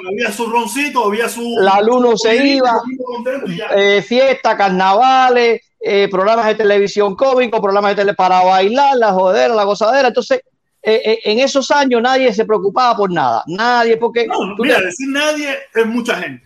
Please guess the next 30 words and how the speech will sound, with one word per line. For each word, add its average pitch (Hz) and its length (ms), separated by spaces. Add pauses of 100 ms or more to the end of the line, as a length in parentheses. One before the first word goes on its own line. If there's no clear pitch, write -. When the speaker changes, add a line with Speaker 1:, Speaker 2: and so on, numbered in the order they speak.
(100)
Speaker 2:
No, 277 160
Speaker 1:
Había 285 180
Speaker 2:
no, 285 60
Speaker 1:
un 277 40
Speaker 2:
es - 60
Speaker 1:
sector 269 500
mayoritario 214 880 (100)
Speaker 2:
tú 214 120
Speaker 1:
que, 180 220 (360)
Speaker 2:
Obvio, 233 260
Speaker 1:
que 202 60
Speaker 2:
obvio, 185 360
Speaker 1:
por 196 120
Speaker 2:
claro. 196 220
Speaker 1:
muchos 254 340
factores, 214 680
acuérdate 196 380
que 202 80
tenemos 190 320
uno 214 140
aquí 220 160
que 240 80
se 202 80
lo 185 60
acabamos 196 300
de 202 60
poner 196 200
ahorita, 196 500
este 208 220
factor. 185 520